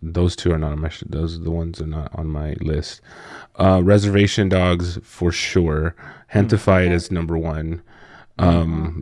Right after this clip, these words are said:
Speaker 1: for
Speaker 3: That's
Speaker 1: sure.
Speaker 3: biased.
Speaker 1: Yeah, I'm sorry. It just, we gotta, I have to pull the brown card on y'all. And, uh, Reservation Dogs is probably number two.
Speaker 2: Okay.
Speaker 1: underneath that.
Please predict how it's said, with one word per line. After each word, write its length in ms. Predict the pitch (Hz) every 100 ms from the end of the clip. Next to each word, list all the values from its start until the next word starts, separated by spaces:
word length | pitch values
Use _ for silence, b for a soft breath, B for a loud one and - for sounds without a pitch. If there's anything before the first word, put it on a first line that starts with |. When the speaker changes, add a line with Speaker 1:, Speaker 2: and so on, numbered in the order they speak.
| -
Speaker 1:
for 60 | 87
Speaker 3:
That's 60 | -
Speaker 1:
sure. 300 | 90 78 78
Speaker 3:
biased. 400 | - - - _ - - - _ _ _ _ _ _ _ -
Speaker 1:
Yeah, 440 | 76 85 69 71 -
I'm 180 | 76 85
sorry. 400 | - 92 80 76
It 80 | 85
just, 180 | 87 90
we 100 | 85
gotta, 320 | 85 80 76 - - -
I 80 | 87
have 300 | 87 85 -
to 80 | 82
pull 260 | - 87
the 80 | 85
brown 300 | 80 85 87
card 320 | 85 78 78 78
on 280 | - 82 82
y'all. 340 | 80 78 85 B B B B B B _
And, 320 | - 85 82
uh, 240 | 82 80 82
Reservation 580 | 92 104 104 107 117 92
Dogs 260 | 92 92
is 100 | 87
probably 560 | - 92 92 87 90 92
number 260 | 92 85 90
two. 640 | - - 101 87 85 85 B B B B - -
Speaker 2:
Okay. 100 | 92
Speaker 1:
underneath 480 | 85 82 82 85 -
that. 340 | 82 80